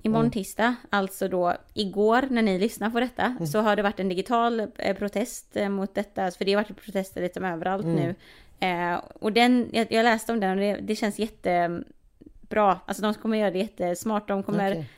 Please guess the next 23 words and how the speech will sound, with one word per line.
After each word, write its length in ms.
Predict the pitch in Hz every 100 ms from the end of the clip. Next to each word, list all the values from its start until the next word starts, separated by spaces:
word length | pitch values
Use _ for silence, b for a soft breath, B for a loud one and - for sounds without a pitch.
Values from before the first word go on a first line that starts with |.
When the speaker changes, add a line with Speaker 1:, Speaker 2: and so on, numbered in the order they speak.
| -
Speaker 1:
så 100 | 226
här 80 |
tagg-, 420 | 214 - 208 180 -
de, 240 | 214 202
det, 100 | 208
på 140 | 220 214
Facebook 400 | 226 208 - 214
kan 100 | 226
man 80 | 214
ju 40 |
sätta 300 | 233 240 185
sig 200 | - 180
som... 380 | 185 180 175 175
Om 100 | 214
man 120 | 214
Speaker 2:
Var 160 | 151 147
Speaker 1:
typ 40 |
Speaker 2:
man 120 | 139 139
är 40 |
någonstans, 400 | 123 120 139 147
eller? 100 | 240
Speaker 1:
Precis, 280 | 233 240
Speaker 2:
Ja. 80 | 247